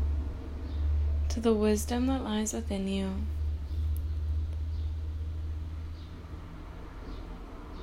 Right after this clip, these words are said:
The ancestral path of power and purpose that you are focusing on,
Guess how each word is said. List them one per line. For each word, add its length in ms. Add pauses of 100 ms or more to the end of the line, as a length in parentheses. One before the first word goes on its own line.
(260)
The 140
ancestral 600
path 500 (120)
of 160
power 640 (680)
and 180
purpose 800 (960)
that 220
you 600 (2000)
are 100
focusing 680
on, 440